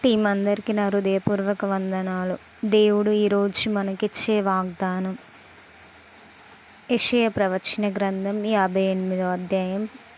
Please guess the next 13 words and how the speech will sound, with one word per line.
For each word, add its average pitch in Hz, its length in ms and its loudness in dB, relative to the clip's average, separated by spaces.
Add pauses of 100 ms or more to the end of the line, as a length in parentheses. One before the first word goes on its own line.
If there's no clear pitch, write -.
(140)
పన్నెండవ 185 520 0
వచనం. 190 460 -4 (220)
యెషయా 226 360 0
ప్రవచన 196 600 0
గ్రంథం 190 480 -2 (640)
యాభై 196 400 4
ఎనిమిది 190 520 -2
పన్నెండవ 190 540 -2
వచనం. 190 540 -2 (100)
"పూర్వకాలం 208 760 0
నుండి 202 460 0 (680)
పాడైపోయిన 202 840 2
స్థలములను 196 920 0